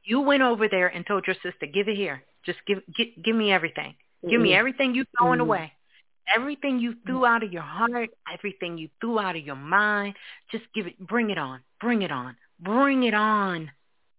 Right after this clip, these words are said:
Speaker 1: And your sister's energy said, "Shit, she want it? Oh, let's send it all."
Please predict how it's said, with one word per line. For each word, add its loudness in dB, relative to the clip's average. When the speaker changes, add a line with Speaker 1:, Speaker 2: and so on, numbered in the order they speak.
Speaker 1:
And 0
your 0
sister's 0
energy 0
said, -10
"Shit, -4
she -2
want 0
it? -12
Oh, 4
let's 2
send 6
it 6
all." 4